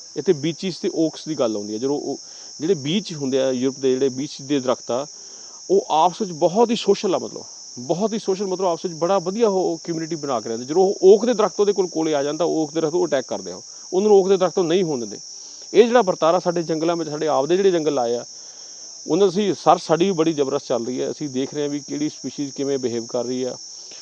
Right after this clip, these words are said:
ਉਹਨਾਂ ਦੀ ਕਮਿਊਨਿਟੀ ਬਣਾ ਰਹੇ ਹਾਂ, ਤਾਂ ਕਰਕੇ ਅਸੀਂ ਰਿਜ਼ਲਟ ਬਹੁਤ ਪੋਜ਼ਿਟਿਵ ਨਿਕਲ ਰਿਹਾ ਇਸ ਚੀਜ਼ ਦੇ। ਤੇ ਬੇਨਤੀ ਆ ਪ੍ਰਵਾਨ ਕਰਿਓ, ਇਹ ਬਹੁਤ ਹੀ ਹਟ ਕੇ ਵੀਡੀਓ ਹੈਗੀ ਆ। ਜਿਹੜਾ ਫੰਗਲ ਤੇ ਫੋਰੈਸਟ ਹੈਗਾ, ਉਹ ਇੰਟਰਨੈੱਟ ਦੀ, ਜਿਹੜਾ ਫੰਗਲ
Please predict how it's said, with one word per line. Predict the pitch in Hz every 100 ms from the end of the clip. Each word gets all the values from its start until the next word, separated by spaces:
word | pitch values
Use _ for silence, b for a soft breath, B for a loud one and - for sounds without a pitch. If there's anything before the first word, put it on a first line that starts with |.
| B 143
ਉਹਨਾਂ | 175
ਦੀ | 196
ਕਮਿਊਨਿਟੀ | - 190 220 240 220
ਬਣਾ | 185 156
ਰਹੇ | 127
ਹਾਂ, | 143
ਤਾਂ | 143 143
ਕਰਕੇ | 143 151
ਅਸੀਂ | 160 165 165
ਰਿਜ਼ਲਟ | 135 117 165 185
ਬਹੁਤ | 131 151 190
ਪੋਜ਼ਿਟਿਵ | 160 139 143
ਨਿਕਲ | 131 101 107
ਰਿਹਾ | 101 104 -
ਇਸ | - 131 -
ਚੀਜ਼ | 113 98
ਦੇ। | 92 - B B B B B B -
ਤੇ | 147
ਬੇਨਤੀ | 156 175 220
ਆ |
ਪ੍ਰਵਾਨ | 180 160 156 175
ਕਰਿਓ, | 180 180 175 - - - - - -
ਇਹ | 196
ਬਹੁਤ | 143 156 202
ਹੀ | 220
ਹਟ | - 165 160
ਕੇ | 202
ਵੀਡੀਓ | 175 165 170
ਹੈਗੀ | 123 120 123
ਆ। | 131 131 B B B B B B -
ਜਿਹੜਾ | 170
ਫੰਗਲ | 160 - 156 180 196 202
ਤੇ | 196
ਫੋਰੈਸਟ | - 143 156 - -
ਹੈਗਾ, | 135 120
ਉਹ | 120 113 165 -
ਇੰਟਰਨੈੱਟ | 165 170 180 180
ਦੀ, | 160 180
ਜਿਹੜਾ | 175
ਫੰਗਲ | - 151 165 190